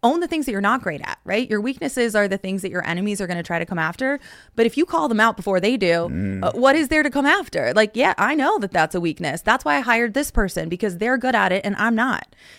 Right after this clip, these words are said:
Speaker 1: I know that I'm not gonna be a great fill in the blank. Okay, go find somebody who is, or go to an industry or lean into a role that doesn't require you to flex that muscle all the time because it's not something that you enjoy. But all of those thing-,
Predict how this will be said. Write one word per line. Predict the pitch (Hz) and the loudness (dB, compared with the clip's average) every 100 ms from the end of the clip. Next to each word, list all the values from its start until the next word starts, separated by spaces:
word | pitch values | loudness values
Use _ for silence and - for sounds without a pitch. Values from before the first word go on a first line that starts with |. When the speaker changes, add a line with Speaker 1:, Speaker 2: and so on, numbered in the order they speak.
| _ 190 | _ 0
Speaker 1:
I | 226 | 2
know | 254 269 294 | 2 2 -2
that | 269 | -2
I'm | 208 214 214 | -4 -2 -2
not | 214 226 | -2 -2
gonna | 208 220 | -2 -2
be | 202 | 0
a | 202 | -2
great | 185 185 190 190 _ _ | 2 2 2 0 _ _
fill | - 214 208 | -8 -2 0
in | 196 | 0
the | 175 | 0
blank. | 185 143 - _ | 0 0 -4 _
Okay, | 254 - 285 320 - - _ | 2 4 0 -2 -10 -20 _
go | 208 269 | 4 4
find | 359 370 | 4 0
somebody | 392 370 | 0 2
who | 349 | 2
is, | 480 - - - - _ | 0 -2 -8 -12 -20 _
or | 254 277 | 6 6
go | 202 - 254 294 285 | 4 0 2 2 0
to | - | -2
an | 277 | 0
industry | 277 294 277 226 214 | 0 -2 -4 -2 -2
or | 202 | -2
lean | 196 247 | -2 -2
into | 247 226 208 | -2 -2 -4
a | |
role | 202 233 233 | -2 0 0
that | 220 208 | -2 0
doesn't | 214 220 - | 0 0 -4
require | 208 - 214 240 | -6 -2 0 2
you | 214 196 185 | 0 0 0
to | 180 - 185 | -2 -4 -4
flex | - 202 - | -2 -4 -2
that | 196 180 | -2 -2
muscle | 185 226 233 190 | -4 -6 -2 -2
all | 180 | -2
the | |
time | 180 190 208 | -4 -4 -4
because | 254 | -6
it's | 277 - | -8 -8
not | 277 254 | -10 -6
something | 269 254 | -4 -2
that | 233 | -4
you | 208 | -4
enjoy. | 180 202 240 69 190 - - - - | -4 -2 -2 -2 -4 -10 -20 -20 -4
But | - 208 - | 4 4 4
all | - 214 262 | 2 4 4
of | 226 | 2
those | 214 - | 0 0
thing-, | - 208 196 | -4 -4 -4